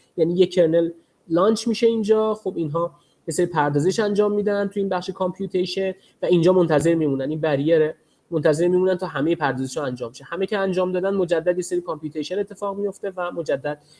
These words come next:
بریر تا زمانی که تمام کامپیوتیشن‌ها انجام می‌شه و این دوباره برگرده دست هست. سی پی یو سینکرونیزیشن به چه صورت هست؟ اینکه یه زمانی هست شما میگی که خب من می‌خوام بین تمام ترد هام،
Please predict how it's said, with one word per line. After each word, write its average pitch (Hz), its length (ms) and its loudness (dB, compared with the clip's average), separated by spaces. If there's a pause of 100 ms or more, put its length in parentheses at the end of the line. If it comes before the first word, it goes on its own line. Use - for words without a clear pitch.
(260)
بریر 147 340 8
تا 214 180 2
زمانی 165 340 4
که 160 80 -4
تمام 151 360 0
کامپیوتیشن‌ها 135 680 -4
انجام 156 280 0
می‌شه 185 180 0
و 180 60 -4
این 165 180 0
دوباره 143 300 4
برگرده 143 460 0
دست 123 340 -8
هست. 127 600 -2 (600)
سی 277 200 6
پی 277 60 8
یو 277 60 10
سینکرونیزیشن 247 600 4
به 214 80 8
چه 226 80 -2
صورت 180 340 0
هست؟ 175 380 -4 (240)
اینکه 233 420 6 (220)
یه 220 100 10
زمانی 208 380 4
هست 214 220 0
شما 202 180 0
میگی 202 240 0
که 208 120 -12
خب 180 220 2
من 190 160 0
می‌خوام 202 300 0
بین 220 260 4
تمام 180 440 2
ترد 135 340 -4
هام، 123 200 -4